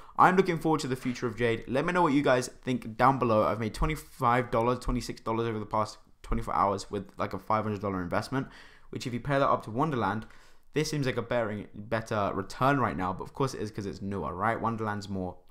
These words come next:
quote, safer. Now, these things are not safe, um, so only invest money that you can afford to lose, of course, and I'm not a financial advisor, but there is a lot of gains to be made in here right now, in my opinion. Let me know what you guys think down below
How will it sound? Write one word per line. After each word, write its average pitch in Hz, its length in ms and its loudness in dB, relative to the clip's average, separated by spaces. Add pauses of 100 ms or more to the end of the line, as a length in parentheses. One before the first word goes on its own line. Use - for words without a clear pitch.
(100)
quote, - 320 -4
safer. 113 580 -4
Now, 98 160 -4
these 113 240 -6
things 117 200 -8
are 95 60 -6
not 98 260 -6
safe, 104 440 -8 (380)
um, 92 320 -4
so 117 160 -12
only 117 180 -4
invest 104 320 -8
money 104 200 -8
that 101 40 -10
you 95 80 -6
can 95 140 -12
afford 98 280 -10
to 87 80 -16
lose, 101 180 -8
of 110 80 -12
course, 120 220 -6
and 110 80 -10
I'm 98 100 -10
not 92 100 -10
a 98 40 -14
financial 101 380 -12
advisor, 113 380 -4
but 120 400 0 (380)
there 127 160 2
is 117 140 -2
a 117 40 0
lot 117 200 2
of 113 120 -6
gains 110 280 -2
to - 100 -14
be 104 80 -6
made 101 260 -6
in 95 120 -4
here 101 180 -6
right 98 240 -6
now, 98 260 -2
in 95 100 -6
my 92 160 -6
opinion. 98 440 -6 (240)
Let 160 120 6
me 185 80 4
know 180 120 6
what 170 100 8
you 160 60 6
guys 147 180 6
think 123 260 -4
down 139 220 4
below 127 240 2